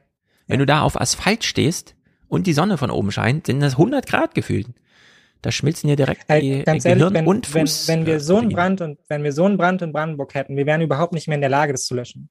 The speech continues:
Speaker 2: Es gibt
Speaker 1: Ja.
Speaker 2: überhaupt nicht mehr das Personal in Deutschland dafür, um sowas zu löschen, ja. Die
Speaker 1: Das
Speaker 2: Feuerwehren
Speaker 1: stimmt.
Speaker 2: starten auch ein Anwerbungsprogramm nach dem anderen, ja. Also das hängt ja da auch noch
Speaker 1: Ja.
Speaker 2: dran.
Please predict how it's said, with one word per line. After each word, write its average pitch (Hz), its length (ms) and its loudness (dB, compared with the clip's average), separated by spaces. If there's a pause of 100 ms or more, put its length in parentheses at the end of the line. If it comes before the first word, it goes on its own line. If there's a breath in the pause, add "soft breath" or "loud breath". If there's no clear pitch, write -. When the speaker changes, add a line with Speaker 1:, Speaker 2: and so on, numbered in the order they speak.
(100)
Speaker 2:
Es - 140 -4
gibt 196 100 4
Speaker 1:
Ja. 190 60 6
Speaker 2:
überhaupt 190 180 4
nicht 180 120 -2
mehr 175 60 2
das 160 120 2
Personal 165 520 4
in 165 80 2
Deutschland 147 380 2
dafür, 147 280 0
um 143 60 -2
sowas 147 280 -2
zu 135 100 -4
löschen, 131 300 -2
ja. 143 160 -2
Die 147 80 -4
Speaker 1:
Das 98 80 -2
Speaker 2:
Feuerwehren 165 380 4
Speaker 1:
stimmt. 160 100 -6
Speaker 2:
starten 160 300 0
auch 156 180 -6
ein 180 240 -2
Anwerbungsprogramm 165 720 -2
nach 151 140 -4
dem 127 160 -10
anderen, 143 280 -2
ja. 139 100 0
Also 156 140 2
das 135 140 -4
hängt 185 140 0
ja 151 60 0
da 143 100 2
auch 120 160 -2
noch 98 100 0
Speaker 1:
Ja. 98 80 0
Speaker 2:
dran. 120 220 -10